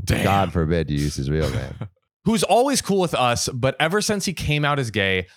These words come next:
Speaker 1: I haven't been allowed to hang out with him anymore. And my mom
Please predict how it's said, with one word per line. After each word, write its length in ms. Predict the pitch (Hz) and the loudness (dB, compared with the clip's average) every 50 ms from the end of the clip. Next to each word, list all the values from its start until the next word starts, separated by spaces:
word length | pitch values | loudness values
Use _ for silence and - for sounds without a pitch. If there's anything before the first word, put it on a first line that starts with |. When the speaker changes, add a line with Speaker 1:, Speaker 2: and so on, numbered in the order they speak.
| _ | _
Speaker 1:
I 80 | - 117 | -4 -4
haven't 380 | - - 123 147 165 208 190 151 | -2 0 0 0 0 -2 -2 -2
been 100 | 147 160 | -2 -2
allowed 480 | 156 127 113 120 120 127 151 165 151 | -2 -2 0 0 2 2 2 0 0
to 100 | - 139 | -2 -4
hang 220 | - 139 147 143 131 | -2 0 0 2 2
out 160 | 131 147 135 | 2 0 0
with 140 | 131 - 117 | -2 -2 -2
him 100 | 107 104 | -2 0
anymore. 460 | 98 98 98 95 95 95 92 95 - _ _ _ _ _ | 0 0 0 0 0 0 -2 -2 -6 _ _ _ _ _
And 120 | - 165 175 | -4 0 0
my 160 | 170 170 170 | 2 2 2
mom 340 | 156 165 170 190 208 214 | 2 2 4 4 2 0